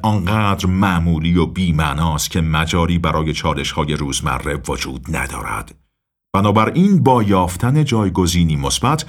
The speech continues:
مانند ایجاد دوستی قوی در محل کار، آنها را جبران می‌کنند. دو صندوقدار سوپرمارکت که تمام روز با هم گپ می‌زنند،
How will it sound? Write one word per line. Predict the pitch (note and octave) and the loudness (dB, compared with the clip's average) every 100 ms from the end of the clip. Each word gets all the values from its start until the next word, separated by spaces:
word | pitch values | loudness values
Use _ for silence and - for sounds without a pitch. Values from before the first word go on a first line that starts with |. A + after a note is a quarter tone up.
| - - - | -14 -4 2
مانند | D#3+ F3 E3 D3 | 4 6 6 4
ایجاد | C3+ A#2 G2+ G#2+ G#2+ | 2 0 2 2 2
دوستی | F#2+ E2 D#2 - F2 E2+ | 0 0 -2 -2 0 0
قوی | F2 E2 D2+ F2+ | 2 -2 0 0
در | E2 D2+ | 0 0
محل | D#2 D2 D#2+ B1+ | 0 0 -2 -4
کار، | C#2 G2+ C#3 D#3+ - - | -4 0 2 0 -4 -4
آنها | F#2 D#2+ F2 D#2+ | -2 0 0 0
را | F2 | 0
جبران | E2+ G#2 F2+ F2 D#2+ A#1 | 2 2 2 2 0 -2
می‌کنند. | C2+ - - - - - _ _ _ _ _ | -6 -8 -8 -8 -12 -18 _ _ _ _ _
دو | F3+ G3+ | 4 4
صندوقدار | G3 D3 C3+ A#2+ G#2 A2 A#2+ A2 | 2 2 2 2 2 2 2 2
سوپرمارکت | - G2 E2+ D#2+ D2 - G2 - - - | 0 0 2 2 0 2 0 0 -6 0
که | E3+ | 2
تمام | D#3+ F3+ F#3 D3+ | 4 4 6 4
روز | G2+ G2 D#2+ | 4 2 2
با | E2+ | 0
هم | D#2+ E2 D#2 | 2 0 0
گپ | D#2 D#2 - | 0 -2 -2
می‌زنند، | F2+ F#2+ C3+ F#3+ G3+ D#3+ | -2 2 2 4 4 0